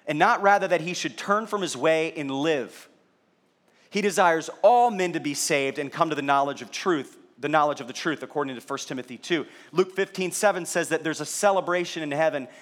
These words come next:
every time a sinner repents. Both would also affirm the biblical teaching in John six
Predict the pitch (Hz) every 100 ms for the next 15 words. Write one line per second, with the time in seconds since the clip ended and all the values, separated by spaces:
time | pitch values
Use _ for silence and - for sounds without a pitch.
0 | - 160 156 151 147 135 - 151 131 120
1 | 120 131 110 - - - _ _ _ 175
2 | 202 175 170 185 240 - 175 156 165 156
3 | 147 180 190 220 190 - 180 - 156 143
4 | 107 156 160 160 - 143 -